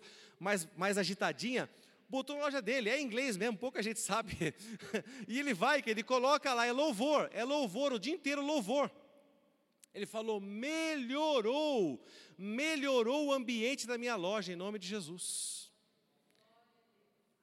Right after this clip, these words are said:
Agora a pessoa vai lá e fala assim: "É, mas os meus clientes não são crente, né? Então eu preciso pôr, né?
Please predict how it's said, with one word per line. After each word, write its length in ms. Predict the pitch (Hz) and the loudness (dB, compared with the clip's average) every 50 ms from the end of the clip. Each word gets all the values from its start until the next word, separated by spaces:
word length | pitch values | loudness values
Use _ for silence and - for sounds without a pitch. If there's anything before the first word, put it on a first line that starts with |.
| _ - | _ -2
Agora 340 | - 208 220 208 262 269 269 | 0 0 4 4 4 4 4
a 40 | - | 4
pessoa 280 | 262 247 - - 262 | 4 2 4 4 4
vai 100 | 233 247 | 4 4
lá 100 | 254 269 | 2 2
e 40 | 254 | 4
fala 140 | 226 277 262 | 4 4 2
assim: 320 | 220 - - 220 226 208 | 2 0 -2 -4 0 2
"É, 180 | 226 240 214 175 | 4 4 4 4
mas 180 | 160 170 170 | 2 0 -2
os 140 | 180 202 190 | -2 -2 -2
meus 240 | 190 220 233 202 - | 0 2 0 0 0
clientes 380 | - 226 208 214 220 220 - 220 | -4 -2 0 0 0 0 -2 -2
não 100 | 277 262 | -2 -2
são 260 | - - 302 311 311 | 0 0 0 -2 -2
crente, 540 | - - 208 202 226 247 240 226 233 - 170 | -2 -2 0 0 2 2 0 0 -2 -4 -4
né? 140 | 190 214 | -2 -2
Então 180 | 208 - - 214 | -2 -2 -2 -2
eu 80 | 240 240 | -2 0
preciso 380 | - - - - 254 294 392 | -2 -2 -2 -2 -2 -2 -4
pôr, 400 | - - 170 214 247 262 247 208 | -4 -2 2 4 4 4 4 4
né? 240 | 190 247 277 254 - | 2 2 2 2 0